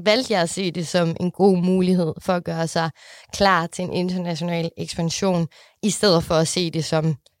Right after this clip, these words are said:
at det var så skidt. Øhm, så vi prøvede at få det bedste ud af det. Det har været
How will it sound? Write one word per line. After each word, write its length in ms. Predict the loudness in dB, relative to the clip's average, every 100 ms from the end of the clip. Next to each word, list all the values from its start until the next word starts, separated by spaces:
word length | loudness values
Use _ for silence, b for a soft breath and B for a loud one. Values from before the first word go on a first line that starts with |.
| _ _ _ _ _ _ _
at 140 | -8 -2
det 140 | -2
var 120 | -2
så 180 | -6 -8
skidt. 340 | -10 -12 -18 -20 _ _
Øhm, 320 | -2 0 -2
så 120 | -2 -2
vi 100 | -2
prøvede 340 | 2 6 6
at 60 | 6
få 80 |
det 80 | 4
bedste 300 | 2 0 0
ud 60 | 0
af 180 | 0 0
det. 120 | -6 -10 _ _
Det 80 | -6
har 80 | -4
været 260 | -4 -6